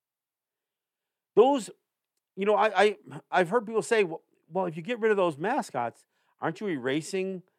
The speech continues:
you know, Native people from American consciousness?" No, the mascots do that. They cast us as these buffoonish,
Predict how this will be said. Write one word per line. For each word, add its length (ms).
you 100
know, 360
Native 400
people 380
from 420
American 520
consciousness?" 720
No, 500
the 80
mascots 560
do 220
that. 320
They 100
cast 420
us 140
as 120
these 260
buffoonish, 1040